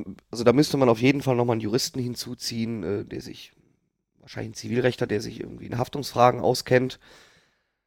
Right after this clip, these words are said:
Bin mir aber ziemlich sicher, dass, äh,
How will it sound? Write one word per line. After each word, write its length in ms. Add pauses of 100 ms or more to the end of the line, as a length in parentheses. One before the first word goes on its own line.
(380)
Bin 160
mir 100
aber 140
ziemlich 340
sicher, 320
dass, 380
äh, 480